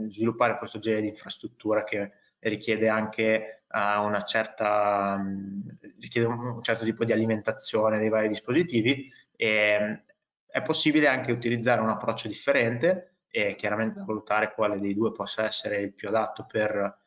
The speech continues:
la, l'applicazione specifica, in cui, mh, può essere utilizzato un controllore centrale, quindi essenzialmente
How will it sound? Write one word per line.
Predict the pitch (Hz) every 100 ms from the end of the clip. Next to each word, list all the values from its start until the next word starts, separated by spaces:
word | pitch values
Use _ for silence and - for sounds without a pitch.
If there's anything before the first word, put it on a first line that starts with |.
| _ _
la, | - 104 98 98 98 98 98
l'applicazione | 101 104 107 110 110 120
specifica, | 123 180 113 120 131 147 - _ _
in | 139 143
cui, | 139 123 135 - -
mh, | 123 110 104 104 104 107 101
può | -
essere | 117 117
utilizzato | 104 120 120 113
un | 113
controllore | - 110 104 117 113 110 104
centrale, | - 120 113 110 151
quindi | - 101
essenzialmente | - 104 - 110 120 120 127 123 123 -